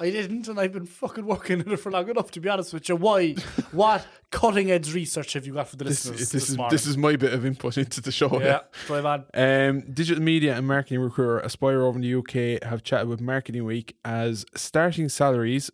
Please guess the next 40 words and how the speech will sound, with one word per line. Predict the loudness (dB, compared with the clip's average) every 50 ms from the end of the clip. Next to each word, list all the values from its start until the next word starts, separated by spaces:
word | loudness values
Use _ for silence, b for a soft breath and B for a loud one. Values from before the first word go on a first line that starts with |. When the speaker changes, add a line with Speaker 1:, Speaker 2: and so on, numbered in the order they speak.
| _ -16
Speaker 2:
for | -8 -4 -4 -2 0 -2 -2 -4 -6 -10 -10 -8 -6
the | -4
marketing | 0 0 0 0 0 -4 -6 -4
industry | -2 -2 -4 -4 -6 -8 -6 -4 -2 -2 -2 -2 -4 -8 _ -10
has | -6 -4 -2 -2 -2
gotten | 0 -2 -2 -2 -2
a | -8
significant | -8 -8 -8 -4 -2 -2 -2 -2 -2 -2 -4 -4 -6 _ _ _ _
boost | -2 -2 -2 -2 -6 -10 -16 -20 b b b b b b b b b b
as | -6 -4 -4 -4 -6
demand | -6 -6 -4 -2 0 0 0 -2 -4 -6 -8 -6
outstrips | -6 -6 -6 -8 -10 -8 -10 -10 -8 -12 -16 -14 -14
supply. | -12 -10 -10 -10 -8 -8 -6 -6 -6 -8 -10 b b b b b b b b _ _ b b b b b b b b b b b b
So | _ -8 -8 -6 -8
this | -8 -8 -10 -10
is | -8 -8
what | -8 -6
you'll | -6 -6
be | -6 -6
telling | -8 -8 -8 -8 -10
all | -12 -12
your | -12 -12 -12
students | -14 -12 -12 -12 -10 -10 -12 -10
now | -10 -10 -10 -10 -12 -14
when | -14 -10 -8 -6
they're | -4 -4
leaving | -2 -2 -2 -2 -4 -4 -6
now, | -4 -6 -6
that | -6 -6 -10 -10 _
it's | _ -8
great | -2 0 2 2 2 0
time | -4 -6 -6 -6
to | -8
go | -8 -10
into | -8 -8 -8
marketing | -8 -8 -8 -8 -10 -12 -12
'cause | -12 -12 -8 -4
loads | -2 0 0 0 -2
of | -4
jobs | -2 -2 -2 -2 -4 -8 -10 -12